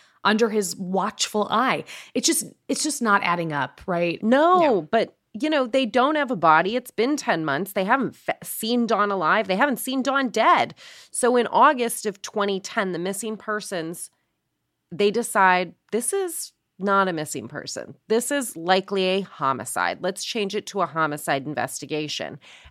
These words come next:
Speaker 2: And these new homicide detectives get a warrant for David's apartment.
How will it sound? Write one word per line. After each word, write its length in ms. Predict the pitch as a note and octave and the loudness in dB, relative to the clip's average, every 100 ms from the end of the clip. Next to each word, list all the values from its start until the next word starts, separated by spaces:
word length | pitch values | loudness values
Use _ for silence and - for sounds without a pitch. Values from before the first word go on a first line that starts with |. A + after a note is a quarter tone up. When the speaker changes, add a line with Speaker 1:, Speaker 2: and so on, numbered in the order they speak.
| - | -6
Speaker 2:
And 160 | F#3 | -4
these 260 | G3 G3 D#3+ | -2 -2 -4
new 220 | G#3+ A3 | -4 -4
homicide 600 | F#3+ G#3 B3+ C4 A3+ D#3+ | 0 2 2 0 0 -2
detectives 640 | - - E3 D3+ D#3+ C#3 - | -2 -8 -6 -6 -8 -10 -6
get 140 | E3 | -4
a 60 | D3+ | -4
warrant 520 | D3+ F3 E3 - - | -4 -2 0 -2 -8
for 100 | D#3+ | -8
David's 340 | D3+ C3+ B2+ | -6 -6 -10
apartment. 500 | D3 F3 E3+ - - | -6 -2 -2 -2 -14